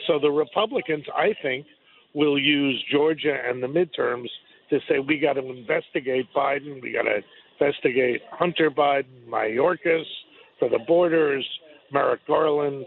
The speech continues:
for the Justice Department." And I think we're gonna have extreme polarization, John,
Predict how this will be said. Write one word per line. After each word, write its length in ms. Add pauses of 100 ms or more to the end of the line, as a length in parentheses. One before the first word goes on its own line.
for 480
the 340
Justice 520
Department." 600 (480)
And 100
I 220
think 220
we're 160
gonna 320
have 440 (300)
extreme 560
polarization, 1040
John, 500